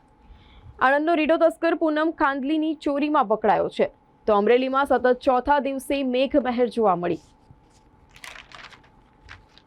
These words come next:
છાણીમાં બાળમજૂરી કરાવતા હોટલના સંચાલકની અટકાયત કરવામાં આવી.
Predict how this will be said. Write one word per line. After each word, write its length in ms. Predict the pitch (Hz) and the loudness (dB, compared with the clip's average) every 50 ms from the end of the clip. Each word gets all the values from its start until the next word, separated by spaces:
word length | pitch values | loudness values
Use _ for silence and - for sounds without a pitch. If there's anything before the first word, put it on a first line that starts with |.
| _ _ _ _ _ _ _ _ _ _ _ _ _ _ _ _ _ _ _ _ - - | _ _ _ _ _ _ _ _ _ _ _ _ _ _ _ _ _ _ _ _ -6 -2
છાણીમાં 320 | 254 233 233 240 254 269 240 | 0 0 2 0 -2 0 2
બાળમજૂરી 520 | 247 247 269 285 294 285 262 311 311 320 | 2 2 2 2 0 0 0 0 -4 0
કરાવતા 380 | 311 320 285 285 285 285 302 294 | 2 4 4 4 4 4 0 0
હોટલના 400 | 285 277 269 269 269 277 277 285 | 0 0 0 0 0 0 0 -2
સંચાલકની 760 | - 294 262 262 254 302 277 262 262 262 - 262 262 277 - | 0 0 -2 0 2 2 2 2 2 -2 -2 -2 -4 -4 -2
અટકાયત 520 | - - 240 - - 269 254 262 262 262 | -2 -2 -2 0 0 0 0 0 -2 -4
કરવામાં 420 | - 269 254 240 247 247 247 247 240 | -2 -2 0 0 0 0 2 2 0
આવી. 240 | 240 208 254 262 | 0 -2 -4 -8